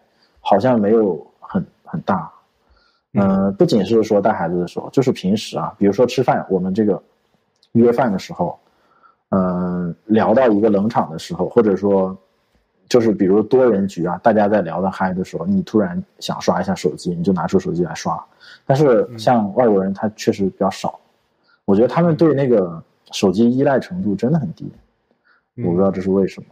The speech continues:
Speaker 1: 对，可能就是因为想更多体验现实的，或者说是没有经历这个移动互联网的时代吧。就他们是，
Speaker 2: 嗯。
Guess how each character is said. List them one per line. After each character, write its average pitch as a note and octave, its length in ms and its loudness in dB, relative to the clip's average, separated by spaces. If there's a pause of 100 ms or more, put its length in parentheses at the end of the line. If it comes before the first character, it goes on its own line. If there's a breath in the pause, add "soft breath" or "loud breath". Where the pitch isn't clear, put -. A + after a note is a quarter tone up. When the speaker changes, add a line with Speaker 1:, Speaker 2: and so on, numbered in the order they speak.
(140)
Speaker 1:
对， F#2+ 120 -2
可 A2 160 0
能 G2 120 0
就 C3 120 2
是 B2+ 180 2
因 A2+ 160 2
为 G2 260 0 (580)
想 - 360 -2
更 G#2+ 180 0
多 G2 200 0
体 G2 180 -6
验 F#2 180 -4
现 G#2 240 -4
实 F2 160 -8
的， E2+ 180 -8 (500 loud breath)
或 G#3 120 4
者 D3 100 4
说 A#2+ 240 2
是 G#2 560 0 (220)
没 G#2 140 2
有 C3 100 2
经 B2+ 240 -2
历 C3 100 2
这 A2 120 2
个 A2 80 2
移 F#2 180 0
动 A2+ 160 -2
互 - 100 -4
联 F#2+ 160 0
网 F2 120 -6
的 F2 40 -8
时 - 200 -14
代 F#2 140 -4
吧。 - 140 -16 (100)
就 B2+ 120 2
他 D3 160 2
们 D#3 140 2
是， A#2+ 340 2
Speaker 2:
嗯。 G#2+ 220 -16